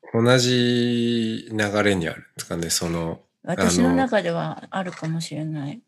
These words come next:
Speaker 2: うん。
Speaker 1: 資格を得て、僧侶として、職業として生きていくとかじゃ全くないですもんね。
Speaker 2: うん。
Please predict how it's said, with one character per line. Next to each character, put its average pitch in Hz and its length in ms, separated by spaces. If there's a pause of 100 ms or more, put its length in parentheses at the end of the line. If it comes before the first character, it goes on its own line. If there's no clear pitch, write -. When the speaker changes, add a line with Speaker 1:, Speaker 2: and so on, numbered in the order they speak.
(220)
Speaker 2:
う 160 40
ん。 - 20
Speaker 1:
資 160 120
格 151 400
を 156 80
得 151 100
て、 92 420 (640)
僧 147 240
侶 98 180
と - 140
し - 100
て、 - 300 (160)
職 - 340
業 92 280
と - 160
し - 100
て - 120
生 95 120
き - 80
て 95 120
い - 80
く - 80
と 90 120
か - 160
じ 90 100
ゃ 78 60 (260)
全 98 340
く 120 80
な 117 140
い 101 40
で 85 60
す - 140
も - 100
ん - 60
ね。 87 80
Speaker 2:
う - 20
ん。 - 60